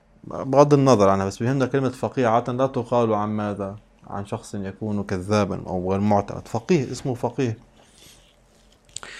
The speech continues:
نص الشيخ الطوسي على وثاقته في الرجال.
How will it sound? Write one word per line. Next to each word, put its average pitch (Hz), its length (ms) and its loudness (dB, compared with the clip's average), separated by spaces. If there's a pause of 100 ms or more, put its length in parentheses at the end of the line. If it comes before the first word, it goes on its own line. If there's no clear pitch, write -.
(240)
نص 165 220 8
الشيخ 175 340 10
الطوسي 131 800 8
على 117 140 10
وثاقته 120 640 6
في 113 120 -2
الرجال. 120 640 4